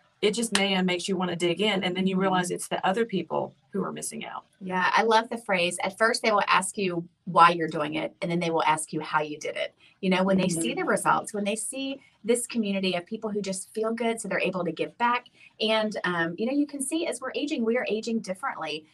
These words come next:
Speaker 2: because we feel good, because we are taking care of ourselves.
Speaker 3: Yeah, and, and,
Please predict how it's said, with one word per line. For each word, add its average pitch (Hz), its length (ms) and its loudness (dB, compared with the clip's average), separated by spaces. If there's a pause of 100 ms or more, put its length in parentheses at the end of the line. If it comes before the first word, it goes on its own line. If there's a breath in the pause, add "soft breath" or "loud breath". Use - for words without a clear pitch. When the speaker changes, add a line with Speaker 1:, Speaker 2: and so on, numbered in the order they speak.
(160 soft breath)
Speaker 2:
because 220 380 -2
we 233 100 0
feel 190 240 -4
good, 180 240 -2
because 180 280 -4
we 170 100 -2
are 165 60 -4
taking 151 280 -8
care 143 220 -6
of 143 80 -6
ourselves. - 640 -6 (1040)
Speaker 3:
Yeah, 214 240 10
and, 190 240 4
and, 185 440 6